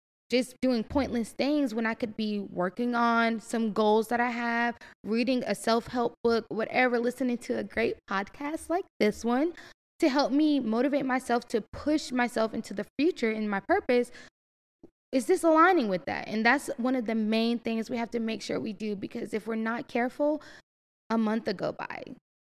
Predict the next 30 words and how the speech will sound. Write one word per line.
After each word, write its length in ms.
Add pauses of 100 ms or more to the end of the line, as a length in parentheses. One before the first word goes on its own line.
a 80
year 320
will 60
go 180
by, 380 (360)
two 260
years, 500
three 160
years, 260
four 180
years, 280
and 180
everything 400
happens 320
for 140
a 40
reason. 460 (320)
However, 500
if 240
you 100
can 260
alleviate 800
some 320
of 140
these 240
things 420
by 180
just 460
simply 340
reflecting 920